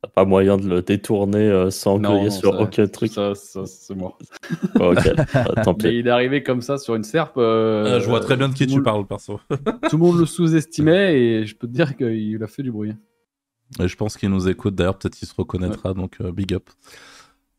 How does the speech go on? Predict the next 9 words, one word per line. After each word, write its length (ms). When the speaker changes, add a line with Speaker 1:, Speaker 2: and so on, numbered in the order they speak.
Speaker 3:
Euh, 800
ok, 280
alors 380
je 120
voulais 220
juste 240
parler 220
d'un 100
truc, 460